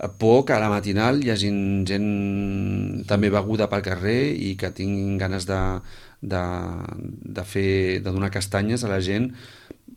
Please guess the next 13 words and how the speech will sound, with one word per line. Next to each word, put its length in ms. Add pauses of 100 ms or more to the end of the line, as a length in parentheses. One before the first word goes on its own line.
(120)
Els 160
balls 320
no 160
s'ho 80
mereixen. 480
La 80
gent 160
que 80
s'aixeca 400
aviat 240
per 140
veure 340
la, 80